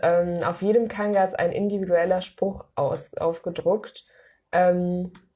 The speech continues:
ja, der, äh, ähm, oft handelt es sich bei dem Spruch um ein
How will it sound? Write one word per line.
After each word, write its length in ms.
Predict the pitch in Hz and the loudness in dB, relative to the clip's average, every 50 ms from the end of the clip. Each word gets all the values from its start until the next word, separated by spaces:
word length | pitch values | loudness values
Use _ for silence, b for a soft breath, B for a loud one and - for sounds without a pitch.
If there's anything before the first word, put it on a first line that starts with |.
| _ _ _ _ _ _ _ _ _ _ _ | _ _ _ _ _ _ _ _ _ _ _
ja, 340 | 226 190 175 190 196 190 170 | -4 0 2 4 4 4 4
der, 460 | 170 160 160 165 165 165 160 - - | 4 4 4 4 2 0 0 -2 0
äh, 360 | 165 165 165 165 165 165 170 170 b b b b b b b b _ _ _ _ _ _ - _ _ _ _ - - - | 0 2 4 4 4 2 0 -4 b b b b b b b b _ _ _ _ _ _ -20 _ _ _ _ -12 -2 2
ähm, 260 | 156 175 170 175 - | 2 2 4 2 2
oft 300 | - 185 214 220 - - | 2 0 0 0 -4 -2
handelt 380 | 214 202 208 196 185 175 175 175 | 0 2 2 2 2 0 0 -2
es 140 | 175 175 | -4 -2
sich 200 | - 196 202 202 | -2 -2 -2 0
bei 120 | - 175 170 | 0 2 2
dem 160 | 170 165 170 | 2 0 -2
Spruch 360 | 170 - - - 202 208 202 | -4 -6 0 0 0 0 0
um 160 | - 170 165 | -4 -6 -4
ein 440 | - - 156 160 160 156 156 160 170 | -4 -6 -6 -6 -6 -8 -10 -12 -14